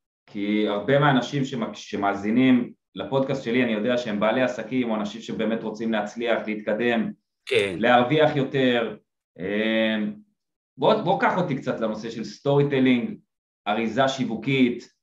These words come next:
Speaker 1: מה זה אומר, מה, מה, מה זה אומר הסטורי טיילינג הזה? כי אנשים, אתה יודע, יש איזה מין, ברגע שאתה כותב סטורי טיילינג, אנשים באים, הם לא יודעים
Speaker 2: כן.
Speaker 1: אפילו לפעמים מה זה אומר.
Speaker 2: לא, לא, לא, לא. א-, אני אגיד לך,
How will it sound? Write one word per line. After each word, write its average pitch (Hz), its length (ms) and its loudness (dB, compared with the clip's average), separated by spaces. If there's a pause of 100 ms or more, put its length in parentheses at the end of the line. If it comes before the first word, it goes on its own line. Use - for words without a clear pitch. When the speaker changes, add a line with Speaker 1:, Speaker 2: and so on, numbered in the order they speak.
Speaker 1:
מה 113 240 2
זה 143 140 2
אומר, 123 480 4
מה, 139 320 0 (240)
מה, 151 340 0
מה 170 140 4
זה 190 100 0
אומר 180 240 2
הסטורי 139 480 0
טיילינג 107 280 -2
הזה? 98 240 -4
כי 104 120 -2
אנשים, 139 340 -2
אתה 127 80 -2
יודע, 139 120 2
יש 135 200 2
איזה 113 400 2 (100)
מין, 131 380 0 (580)
ברגע 135 420 0
שאתה 180 160 -2
כותב 165 300 -2
סטורי 196 340 0
טיילינג, 196 280 0
אנשים 147 320 0
באים, 131 460 2
הם 117 120 -4
לא 160 60 2
יודעים 175 300 2
Speaker 2:
כן. 147 80 -4
Speaker 1:
אפילו 151 200 -2
לפעמים 139 400 0
מה 127 300 2
זה 143 120 -4
אומר. 127 400 0
Speaker 2:
לא, 190 200 0
לא, 185 120 2
לא, 180 120 4
לא. 156 100 4 (580)
א-, 151 240 0
אני 196 160 2
אגיד 196 180 6
לך, 160 160 2